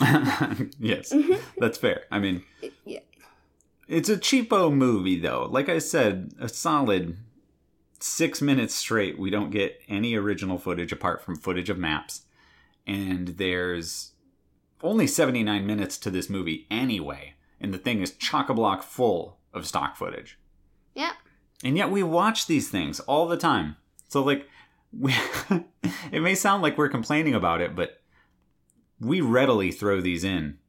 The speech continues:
Speaker 1: often.
Speaker 2: Yeah, we do.
Speaker 1: But, like, what's happening in the movie, okay, other than the deadly mantis flying around and attacking buildings and stuff, what else is going on in this movie? In order to kind of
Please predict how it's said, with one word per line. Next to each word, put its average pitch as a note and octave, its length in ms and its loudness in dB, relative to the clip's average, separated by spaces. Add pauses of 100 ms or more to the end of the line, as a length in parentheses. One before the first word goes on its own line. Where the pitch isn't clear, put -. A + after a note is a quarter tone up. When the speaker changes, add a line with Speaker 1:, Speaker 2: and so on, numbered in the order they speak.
(180)
Speaker 1:
often. D2+ 480 -4 (720)
Speaker 2:
Yeah, A3+ 460 -8 (200)
we A#3 140 -10
do. G#3+ 360 -10 (1800)
Speaker 1:
But, F3 100 2
like, F#3 180 0
what's F#3 180 0
happening G3+ 340 0
in D#3+ 80 0
the C#3 60 4
movie, C3+ 480 0 (100)
okay, G2+ 400 -2 (340)
other C#3+ 280 4
than A2+ 320 0
the G#2 80 2
deadly G2 360 0
mantis F#2 400 -2
flying F2+ 300 -2
around E2+ 400 -4
and E2 120 -4
attacking D#2+ 540 -4
buildings E2 480 -2
and D#2 100 -6
stuff, D#2+ 320 -2 (300)
what D#3+ 220 4
else E3 220 2
is A#2+ 100 0
going A2 260 2
on F#2+ 160 2
in F2+ 80 0
this E2+ 180 -6
movie? - 300 -10 (360)
In C#3 120 2
order F3+ 240 0
to D3 60 -4
kind B2+ 220 0
of F#2+ 200 -4